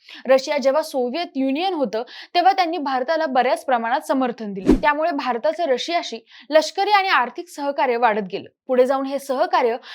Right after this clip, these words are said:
भारताच्या संरक्षण क्षमतेसाठी अत्यंत उपयुक्त ठरलं. एकोणीसशे पासष्ट नंतर भारतात राष्ट्रवाद अधिक बळकट झाला.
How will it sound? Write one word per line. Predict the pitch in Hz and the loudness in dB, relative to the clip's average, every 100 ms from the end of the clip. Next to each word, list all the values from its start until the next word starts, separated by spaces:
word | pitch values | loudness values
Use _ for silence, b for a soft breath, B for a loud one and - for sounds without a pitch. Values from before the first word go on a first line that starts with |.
| B | B
भारताच्या | - 320 320 370 403 | 2 2 4 2 0
संरक्षण | 392 294 269 349 359 381 | 0 2 2 2 0 -4
क्षमतेसाठी | 359 294 349 370 285 220 | -2 -4 -4 -4 -4 -4
अत्यंत | 269 233 - 311 302 | -2 -2 -2 -4 -2
उपयुक्त | 254 226 202 208 | -4 -2 -4 -4
ठरलं. | 220 220 185 185 _ B B 277 | -8 -10 -12 -14 _ B B 0
एकोणीसशे | 247 254 262 262 | 2 4 2 0
पासष्ट | 311 240 226 311 302 | 2 2 0 -8 -8
नंतर | 359 254 240 226 | -8 -6 -4 -4
भारतात | 240 233 220 294 262 | -4 -8 -6 -6 -4
राष्ट्रवाद | 226 220 - 285 226 214 | -4 -6 -6 0 0 2
अधिक | 254 254 247 | 2 2 2
बळकट | 220 214 208 | 0 0 -4
झाला. | 202 196 | -6 -8